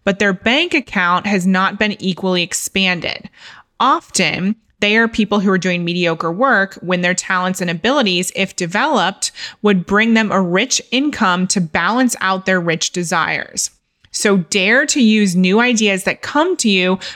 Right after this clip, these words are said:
when you are working out financial problems. Reread, study, and follow some of the suggestions for developing your talents and abilities that are given in the chapters on work and financial independence. So this is huge.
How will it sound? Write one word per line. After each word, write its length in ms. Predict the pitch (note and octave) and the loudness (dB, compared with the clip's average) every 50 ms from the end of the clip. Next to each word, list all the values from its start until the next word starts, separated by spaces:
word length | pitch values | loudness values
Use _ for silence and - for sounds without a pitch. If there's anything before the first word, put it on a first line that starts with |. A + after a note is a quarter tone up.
| - - | -4 0
when 140 | G3 G3 | 4 4
you 100 | G3+ G3+ | 6 6
are 80 | G3+ G3 | 4 4
working 440 | F#3 F3+ F#3+ F#3+ G3+ - A3+ G#3 F#3+ | 2 2 2 2 2 0 0 0 0
out 200 | F3+ F3 - - | 0 -2 -4 -4
financial 540 | - F#3+ F3+ F3 E3 D#3+ E3 E3+ - E3 D#3+ | -4 -4 -2 -2 -2 -2 -2 -2 -4 -6 -6
problems. 760 | - - - E3 D#3+ - A3 - - - - - - - - - - - - - - | -6 -4 -2 -2 -2 -2 -4 -8 -12 -12 -10 -10 -10 -10 -10 -14 -18 -20 -20 -12 -6
Reread, 580 | F3+ F#3 A3+ C4 C#4 A#3+ A3 G#3+ G#3+ G#3 G3 - | -2 0 0 0 2 2 2 4 2 2 2 0
study, 460 | - - - G3 F#3+ F#3 F3 E3+ - | -2 -2 -2 0 0 0 -2 -2 -2
and 160 | - F#3 F#3 | -2 -4 -4
follow 360 | - - G3 G3 G#3 G#3 F#3+ | -2 -2 0 0 2 0 0
some 220 | F3+ - - F#3+ F#3 | -2 -2 -2 -2 -2
of 80 | F#3 | 0
the 80 | F#3 F#3 | -2 -2
suggestions 880 | - - F3+ F3+ - G#3+ A3+ C#4+ D4 - - - F#3+ F3 F3 F3+ - - | -2 -4 -4 -4 -2 -2 -2 -2 -4 -4 -6 -4 -4 -4 -4 -6 -6 -8
for 120 | - F3 | -6 -6
developing 560 | E3 F3 E3+ F3 F3 G#3 A3+ A3+ A#3 A3+ A3+ | -6 -4 -2 -2 -2 -2 -2 -2 -2 0 0
your 120 | A3 G#3 G3+ | 0 0 -2
talents 520 | - - - F3+ F3+ F3+ F3 F3+ F#3 - | -4 -4 -2 -2 0 0 0 -2 -4 -6
and 120 | - F3+ | -6 -6
abilities 680 | F3 E3+ D#3+ A3+ B3+ D4 C#4+ A3 F#3 E3+ E3+ E3+ E3+ - | -6 -4 -2 0 0 2 2 2 0 0 0 -2 -2 -4
that 140 | - F#3 F3+ | -4 -4 -2
are 120 | F3 E3+ F3 | -2 -2 -2
given 320 | - - F3 F#3 G#3 G3+ | -2 -2 -2 -2 -2 -2
in 80 | F#3 F#3 | 0 0
the 80 | F3 | -2
chapters 640 | E3 - - F3+ E3 E3 - - D#3+ D3+ D#3 D#3+ - | -2 -2 -2 -2 -2 -4 -4 -4 -4 -4 -4 -4 -6
on 280 | - - E3+ E3 D#3+ D#3+ | -6 -6 -6 -6 -4 -4
work 300 | D#3+ D#3 D#3+ D#3+ - - | -4 -4 -4 -4 -8 -12
and 160 | - D#3 D#3+ | -12 -12 -12
financial 520 | - - D#3+ D#3+ D3+ C#3+ D3 D3+ - B2+ C3+ | -10 -8 -8 -6 -6 -6 -8 -8 -10 -12 -12
independence. 640 | - - D3+ - - - - - - - - - - _ _ - - _ _ _ | -12 -14 -12 -10 -10 -10 -10 -14 -14 -14 -14 -14 -14 _ _ -20 -20 _ _ _
So 100 | - A3 | -4 -2
this 220 | G#3 G#3 C4+ - F4 | 0 0 0 0 -2
is 160 | F4 C#4+ - | -2 -2 -4
huge. 600 | - - - G#3 F#3+ E3 A#2+ G#2 - - - - | -4 -2 0 0 0 0 -2 -2 -4 -4 -4 -6